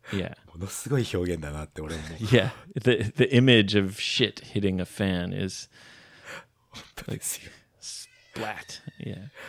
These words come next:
Speaker 2: そう。だ-、もう、マシューさんのこの真面目な質問に対して、うんこの表現で返すっていうね。これダメです。
Speaker 1: Yeah.
Speaker 2: いけないでございます。
Speaker 1: Well.
Speaker 2: さて、次行きましょう。ありがとうございました。次は、栃木県の女性。これはガルさんだね。ガルさん。覚えてるかな？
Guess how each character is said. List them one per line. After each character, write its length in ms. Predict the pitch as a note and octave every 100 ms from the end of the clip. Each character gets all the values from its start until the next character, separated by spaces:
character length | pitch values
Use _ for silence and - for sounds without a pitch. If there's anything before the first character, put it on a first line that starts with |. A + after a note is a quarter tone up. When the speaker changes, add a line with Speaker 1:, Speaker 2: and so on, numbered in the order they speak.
| -
Speaker 2:
そ 200 | - -
う。 80 | - -
だ-、 240 | C#2+ C#3 C#3+ - -
も 220 | C3 -
う、 40 | D#3+
マ 120 | A3
シ 100 | G#3+
ュ 40 |
ー 20 |
さ 120 | D#3+ C3
ん 60 |
の 60 | A2+
こ 120 | -
の 80 | C3+
真 260 | C3+ D#3+
面 80 | G3+
目 60 | G3
な 40 |
質 140 | D#3 F3
問 100 | E3+
に 60 | D#3+
対 180 | D#3+ C#3
し 80 |
て、 240 | - A2 - - - _
う 440 | - C3 D#3+ G3 A3+
ん 40 |
こ 140 | G#3+ C#3+
の 100 | A2
表 220 | A2+ A2+ A2
現 180 | G2+ F2+
で 160 | F2+
返 240 | E2+ A#2+ G2+
す 180 | - -
っ 20 | -
て 80 |
い 120 | D#2 -
う 40 |
ね。 100 | A#2
こ 120 | -
れ 40 | F#2
ダ 120 | G#2
メ 60 | F2+
で 40 |
す。 100 | -
Speaker 1:
Yeah. 60 | G2+
Speaker 2:
い 20 |
け 100 | F#2
な 60 | E2+
い 60 |
で 40 | D#2+
ご 100 | C2+
ざ 60 | G2
い 20 |
ま 60 | G#2+
す。 60 | - - - - - - - -
Speaker 1:
Well. 140 | -
Speaker 2:
さ 160 | G3+ F3
て、 120 | F3 -
次 260 | - F3+ A3
行 20 |
き 40 | A#3
ま 80 | G#3+
し 40 |
ょ 300 | E3 B2 - -
う。 40 |
あ 20 |
り 60 | D#3+
が 80 | F#3+
と 60 |
う 20 | D#3+
ご 20 |
ざ 60 |
い 20 | D#3
ま 80 |
し 60 | D3+
た。 240 | B2+ - - - - - - _ _ _ _
次 240 | - A3+
は、 320 | A3 F3 - -
栃 240 | E3+ A#3+ B3+
木 20 | C4+
県 220 | B3 F3+
の 80 | C3
女 140 | A2+
性。 400 | G#2 A#2 A2 A2
こ 140 | - D3
れ 60 |
は 120 | C#3+
ガ 200 | A#2 E3 C4
ル 100 | C#4
さ 140 | D#3
ん 60 | G2
だ 100 | D2+
ね。 220 | C#3 -
ガ 100 | -
ル 60 | A2+
さ 120 | -
ん。 80 | D2 _
覚 120 | _
え 20 | -
て 60 |
る 60 | _
か 80 |
な？ 80 | G#2